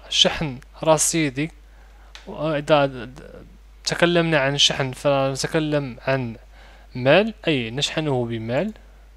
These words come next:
فكما قلت لكم، فهناك أشخاص يعملون هنا وضع فيديوهات ويربحون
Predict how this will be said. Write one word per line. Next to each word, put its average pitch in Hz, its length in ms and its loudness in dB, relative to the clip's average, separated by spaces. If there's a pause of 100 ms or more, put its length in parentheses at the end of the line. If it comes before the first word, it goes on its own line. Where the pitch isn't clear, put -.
(140)
فكما 139 320 0
قلت 143 280 -4
لكم، 135 360 -4
فهناك 143 640 2
أشخاص 151 640 2
يعملون 156 640 0
هنا 139 460 -2 (100)
وضع 165 240 0
فيديوهات 151 680 0 (500)
ويربحون 175 1120 2